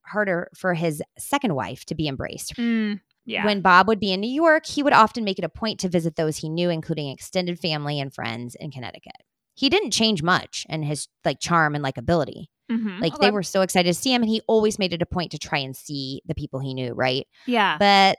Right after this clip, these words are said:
Speaker 1: there was not going to be an evident time where the Bob and Anne's hometown people were going to embrace Patty.
Speaker 2: Yeah, that would, I mean, I can see that being hard for people.
Speaker 1: Right,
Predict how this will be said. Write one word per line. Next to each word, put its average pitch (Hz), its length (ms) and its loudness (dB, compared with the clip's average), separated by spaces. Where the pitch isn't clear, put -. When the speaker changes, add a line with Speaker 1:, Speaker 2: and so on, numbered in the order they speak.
Speaker 1:
there 202 100 0
was 190 180 0
not 202 280 0
going 196 160 -2
to 185 80 0
be 170 160 -2
an 156 80 -4
evident 151 360 -4
time 139 380 -4
where 135 260 0
the 131 120 -6
Bob 135 260 0
and 135 100 -8
Anne's 131 320 -6
hometown 135 460 -10
people 127 540 -4
were 131 80 -4
going 131 240 -4
to 127 80 -2
embrace 123 340 -6
Patty. - 360 -6
Speaker 2:
Yeah, 226 280 4
that 254 180 4
would, 285 200 2
I 285 60 0
mean, 247 340 2
I 262 100 6
can 254 180 0
see 226 140 -4
that 185 180 -4
being 175 220 -8
hard 160 320 -8
for 175 100 -14
people. 170 280 -12
Speaker 1:
Right, 139 200 -4